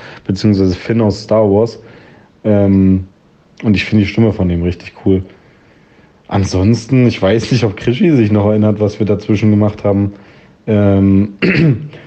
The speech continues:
ich weiß, was, dass wir mit, äh, Leon von Mo Entertainment ein bisschen rumgelaufen sind. Äh, kann auch sein, dass wir kurz nochmal beim Zeltplatz waren.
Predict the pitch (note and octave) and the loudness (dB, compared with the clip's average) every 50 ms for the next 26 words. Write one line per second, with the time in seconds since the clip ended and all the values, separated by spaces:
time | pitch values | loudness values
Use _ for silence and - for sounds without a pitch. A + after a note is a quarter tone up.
0 | - - - - A2 G#2+ G#2+ A2 A2 G#2 - - - - G#2+ - - A2 G#2 G2+ | -20 -14 -6 -2 -2 -2 0 0 -2 -4 -4 -8 -6 -6 -4 -2 -2 0 0 2
1 | G2 F#2+ G2 - - A#2+ G#2+ G2+ G2 F#2+ F#2+ F#2+ F#2 F2+ F#2 F#2 F#2+ G2 G#2+ A#2+ | 0 0 -2 -4 -4 -2 0 2 2 2 2 2 2 2 2 2 2 2 2 2
2 | C3 C3+ C#3+ D3+ D3 C#3+ - - G#2+ G#2 G2+ G2+ G2+ G#2+ A#2+ B2+ C#3 C#3+ C#3+ C#3+ | 2 2 2 0 0 -2 -2 -2 0 2 2 2 2 2 2 2 4 4 4 2
3 | C#3+ C#3+ - - - - - - - - - - - - _ - - _ _ _ | 0 -2 -6 -16 -20 -20 -20 -20 -20 -20 -20 -20 -20 -20 _ -20 -20 _ _ _
4 | - - - - B2+ A#2+ A2+ B2 B2 - - - B2 B2 B2+ B2+ B2+ B2+ B2+ A#2+ | -20 -20 -8 -4 -2 -2 0 0 0 -2 0 0 0 2 2 2 2 2 2 0
5 | A#2+ - - - A#2+ A2+ B2+ A#2+ A#2+ - B2 A#2 A2 A#2+ C3 C3+ C3 B2+ B2+ B2 | -2 -6 -10 -6 -4 -2 -2 -2 -2 -2 -2 0 2 2 2 2 2 2 4 4
6 | B2 B2 B2+ C3 B2 A#2+ - B2+ B2+ B2+ C3 C3 C3 B2+ B2 - - - - - | 2 2 2 0 -2 -2 0 0 2 2 4 4 2 2 0 -4 -10 -16 -16 -18
7 | - _ - - A2 G#2 G2+ G2+ G2+ G2 G2 G2 G2 F#2+ G2 G2 F#2+ F#2+ - - | -18 _ -6 -2 0 2 2 4 4 4 4 4 2 2 2 2 2 0 -2 -4
8 | - A2+ G#2 G#2 F#2 F#2+ G#2+ G#2 G2+ G2+ G2 - G2+ F#2+ - A2 G#2 - - G#2 | -2 0 0 0 2 0 0 0 0 -2 -2 -2 -4 -4 -2 -4 -4 -2 -2 -2
9 | F#2 F#2+ F#2 F2+ F2+ F2 F2 - - - G2 A2 A2 - - D3 C#3+ C#3+ - - | -2 0 0 0 0 0 -2 -2 -2 -2 -2 -2 -2 -2 -2 -2 -2 -2 -6 -4
10 | C3 B2+ C3 C3+ C3+ C#3 C#3+ D3 C#3+ | -2 0 2 2 4 4 4 2 0